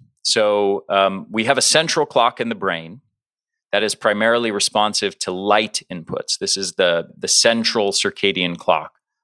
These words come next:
um, that is regulating many different neurotransmitters and, and hormones and things like that. We also have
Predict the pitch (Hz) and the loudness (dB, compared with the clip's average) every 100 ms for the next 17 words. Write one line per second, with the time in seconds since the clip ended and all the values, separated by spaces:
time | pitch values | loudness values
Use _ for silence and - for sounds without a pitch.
0 | _ 90 85 85 85 90 87 92 101 101 | _ -6 -6 -4 -4 -4 -4 -2 0 2
1 | 98 95 95 92 95 98 95 95 - 90 | 2 2 2 0 -2 -2 0 -2 -2 0
2 | 90 85 101 98 95 92 90 87 85 85 | 0 0 0 0 0 0 0 2 0 -4
3 | 80 - 87 85 104 101 92 90 87 85 | -10 -12 -12 -2 0 2 0 -2 -6 -10
4 | 90 87 85 80 80 80 - - - - | -8 -4 -4 -4 -4 -4 -4 -14 -20 -20
5 | - 117 - 135 196 - 160 110 90 82 | -6 -4 0 2 2 2 0 0 2 0
6 | 85 110 - | -2 -8 -20